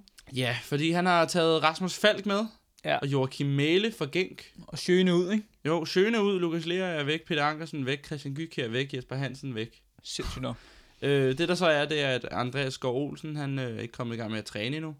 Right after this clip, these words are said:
Speaker 2: Hvad?
Speaker 1: Øh, fordi at, øh, i Bologna, hvor han er, tror jeg, der
Speaker 2: Mm.
Speaker 1: er de ikke begyndt at træne, så de har hævet en anden ind, ind. Jakob Brun Larsen, som var i Dortmund, som
Speaker 2: Mm.
Speaker 1: er en, i
Speaker 2: Brun.
Speaker 1: Hoffenheim nu.
Speaker 2: Ja.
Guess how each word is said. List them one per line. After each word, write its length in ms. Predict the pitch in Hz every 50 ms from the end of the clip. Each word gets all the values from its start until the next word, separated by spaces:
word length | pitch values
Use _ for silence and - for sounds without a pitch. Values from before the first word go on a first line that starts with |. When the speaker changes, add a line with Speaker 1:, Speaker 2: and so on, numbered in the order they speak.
| _ _
Speaker 2:
Hvad? 260 | - 208 - - - 156 - _ _ _ _ _ _ _ _ _ _
Speaker 1:
Øh, 280 | - 127 123 120 113 110
fordi 280 | 110 - 113 117 113 107
at, 160 | 104 104 101
øh, 160 | 113 104 98
i 100 | 95 98 107 - _ _ -
Bologna, 460 | - 117 113 110 110 110 120 131 139 147 147
hvor 160 | 147 127 113
han 120 | 123 120 110
er, 80 | 110
tror 240 | 110 - - - -
jeg, 100 | - 120
der 40 | - 147
Speaker 2:
Mm. 40 |
Speaker 1:
er 40 | -
de 80 | - 113
ikke 120 | 113 113 -
begyndt 180 | 110 113 -
at 60 | -
træne, 280 | - - 131 127 123 123
så 180 | 123 131 117 110
de 120 | 113 110
har 80 | 110 113
hævet 260 | 120 117 117 117 113
en 80 | 113
anden 260 | 113 107 110 127 135 131
ind, 140 | 127 113 -
ind. 200 | - 131 135 - - _ _ _ _ -
Jakob 340 | - 123 120 123 143 135 139
Brun 280 | - 143 151 117 143
Larsen, 400 | 131 123 120 123 139 139 170 170
som 160 | 151 151 123
var 100 | 117 113
i 20 | 123
Dortmund, 440 | 120 - 127 135 143 156 151 143 165
som 100 | 190 208
Speaker 2:
Mm. 60 | 214
Speaker 1:
er 60 | 208 185
en, 220 | 131 110 107 - - _ _ _ - - - - - - _ _ _
i 80 | - 123
Speaker 2:
Brun. 100 | 120 147
Speaker 1:
Hoffenheim 420 | 180 220 - 160 143 131 120 120
nu. 220 | 117 113 110 110 110 - _ _ -
Speaker 2:
Ja. 120 | - 135